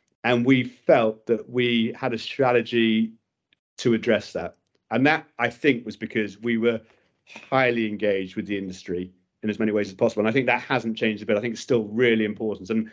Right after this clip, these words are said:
and the successful organizations that we see out there,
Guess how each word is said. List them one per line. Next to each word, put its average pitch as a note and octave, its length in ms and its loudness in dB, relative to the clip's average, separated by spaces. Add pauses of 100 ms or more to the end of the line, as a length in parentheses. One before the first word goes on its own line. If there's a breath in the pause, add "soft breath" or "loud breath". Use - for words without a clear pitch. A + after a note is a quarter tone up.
(120 loud breath)
and G#2+ 80 -6
the G#2+ 40 -2
successful C3+ 640 2
organizations A#2 680 -2
that G#2+ 140 -2
we A#2+ 240 0
see G#2 260 -2
out F#2 280 -4
there, F2+ 280 -6